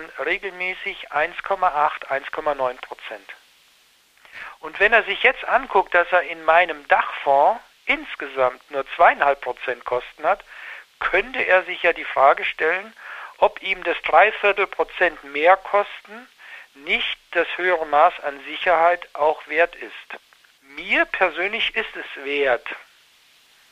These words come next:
dieses höhere Maß an Sicherheit. Weil ich bin mit Sicherheit, äh, kein kleiner Anleger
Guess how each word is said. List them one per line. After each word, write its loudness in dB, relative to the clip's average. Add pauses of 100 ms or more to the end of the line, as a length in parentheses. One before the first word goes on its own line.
(240)
dieses -14 (380)
höhere 2
Maß 2
an -12
Sicherheit. -4 (800)
Weil 2
ich -6
bin -4
mit -10
Sicherheit, 4
äh, -14
kein -2
kleiner 4
Anleger 2